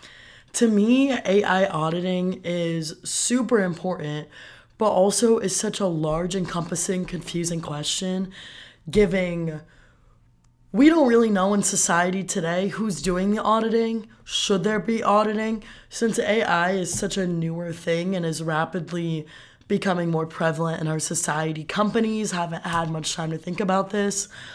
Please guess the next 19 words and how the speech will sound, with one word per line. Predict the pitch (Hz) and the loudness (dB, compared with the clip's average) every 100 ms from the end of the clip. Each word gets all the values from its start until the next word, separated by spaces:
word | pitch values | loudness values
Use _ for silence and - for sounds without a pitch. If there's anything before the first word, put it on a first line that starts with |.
| - - | -20 -4
Um, | 185 175 160 156 - - - - | 0 2 0 -2 -10 -20 -14 -4
but | 202 | 4
basically, | 262 262 - 247 262 247 233 226 - - - - | 6 6 2 0 2 4 2 -2 -8 -20 -20 -4
there | 214 | 2
was | 214 202 | 2 2
an | 208 | 0
article | 185 185 185 190 185 175 | 0 2 0 -2 -2 -4
that | 170 175 | -4 -4
we | 175 | -2
read | 175 | -2
in | 175 | -2
class | 170 175 151 151 160 - | -4 -4 -4 -2 -4 -2
written | 180 170 165 | -2 0 0
by | 170 160 | 0 -2
M | 165 175 202 | 0 2 2
I | 208 | 0
T | - 233 | 0 0
Libraries | 202 175 170 180 175 185 190 | 4 4 2 -2 0 0 -2
called | - 190 170 160 160 | -2 -2 0 0 -2